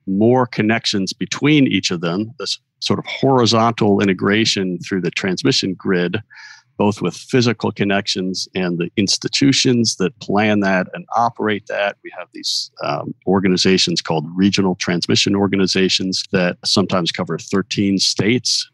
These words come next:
and they're regulated at the federal level. The Federal Energy Regulatory Commission is kind of the key federal entity that's been trying to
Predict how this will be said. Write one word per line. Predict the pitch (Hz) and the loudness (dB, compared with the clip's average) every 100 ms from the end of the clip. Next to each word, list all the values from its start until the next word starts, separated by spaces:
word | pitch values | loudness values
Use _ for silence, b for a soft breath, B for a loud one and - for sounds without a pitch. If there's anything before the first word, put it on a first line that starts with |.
| - | -4
and | 107 104 | 0 2
they're | 104 101 | 2 2
regulated | 113 113 110 101 98 92 92 | 2 2 2 0 0 -2 -6
at | - | -12
the | - | -10
federal | - 110 104 95 92 | -4 0 4 4 4
level. | 90 87 92 | 2 0 -2
The | 87 | -2
Federal | - 95 90 87 92 | -4 -4 -4 -6 -6
Energy | 92 87 - | -6 -6 -4
Regulatory | 90 87 85 78 90 82 | -4 -2 -2 -2 -2 -2
Commission | - 90 85 - 82 | -2 -2 0 0 -2
is | 82 82 | -6 -6
kind | - 80 | -4 -4
of | 78 | -6
the | 80 | -12
key | - 98 85 85 - - _ | -2 2 2 0 -2 -12 _
federal | - 113 101 87 87 | -4 0 4 4 2
entity | 98 95 92 87 | 0 2 4 4
that's | 80 - | 2 -2
been | - 80 - | -2 -4 -4
trying | - 156 123 | -2 2 2
to | 101 92 85 | 2 4 4